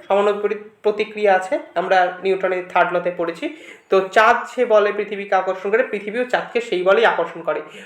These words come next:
তো এফ বল দ্বারাই চাঁদও পৃথিবীকে আকর্ষণ করে।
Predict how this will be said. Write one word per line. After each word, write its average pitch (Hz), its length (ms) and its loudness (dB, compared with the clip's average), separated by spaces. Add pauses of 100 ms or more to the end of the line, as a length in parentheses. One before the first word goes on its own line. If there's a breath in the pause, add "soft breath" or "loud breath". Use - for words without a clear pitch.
(120 loud breath)
তো - 260 2 (140)
এফ 196 260 0
বল 214 180 6
দ্বারাই 226 240 4 (1080)
চাঁদও 208 320 4 (340 loud breath)
পৃথিবীকে 190 380 0
আকর্ষণ 165 380 -2
করে। - 180 -14